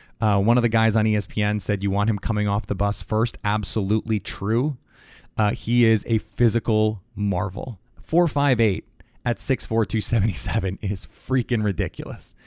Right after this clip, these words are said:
I mean, that is ridiculous. If you trust your coaches, I understand the pick here. Again, this was a guy that before the season was being talked about as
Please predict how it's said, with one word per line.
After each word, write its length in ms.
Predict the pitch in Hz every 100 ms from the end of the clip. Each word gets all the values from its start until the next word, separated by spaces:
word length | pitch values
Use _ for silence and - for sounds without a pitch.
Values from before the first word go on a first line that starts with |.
| - -
I 60 | 139
mean, 300 | 139 135 131 -
that 240 | - 123 123
is 240 | 117 - -
ridiculous. 1000 | 110 117 95 147 170 - - - - - _ _ _ _ _ _ _ _ _ _ -
If 220 | 156 -
you 300 | 160 160 156
trust 420 | - 151 151 -
your 120 | 143
coaches, 680 | - 127 104 - 139 - - _ _ _ _ _ _ _ _
I 140 | - 120
understand 680 | 127 123 - 117 110 104
the 60 | 98
pick 220 | - 95
here. 160 | - 95
Again, 300 | 117 135 101
this 140 | 117
was 120 | 143
a 40 | 127
guy 180 | 113 110
that 140 | 104
before 300 | 104 110 107
the 60 | 104
season 300 | 143 147 101
was 120 | 90
being 200 | 107 101
talked 280 | 110 104 -
about 220 | 95 92
as 300 | 104 101